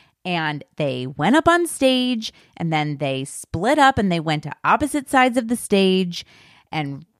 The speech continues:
Ryan was wearing a Darfur t-shirt, and Rachel was wearing a corseted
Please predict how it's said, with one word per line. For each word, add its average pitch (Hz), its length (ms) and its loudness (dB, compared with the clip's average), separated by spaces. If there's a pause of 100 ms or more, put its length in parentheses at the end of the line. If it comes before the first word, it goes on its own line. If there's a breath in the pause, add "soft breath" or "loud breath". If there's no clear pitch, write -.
Ryan 285 380 4
was 320 120 2
wearing 277 300 4
a 277 40 4
Darfur 220 500 4
t-shirt, 185 640 0 (480 soft breath)
and 156 180 -10
Rachel 240 320 0
was 294 200 -2
wearing 254 600 0 (300)
a 123 320 0
corseted 262 720 0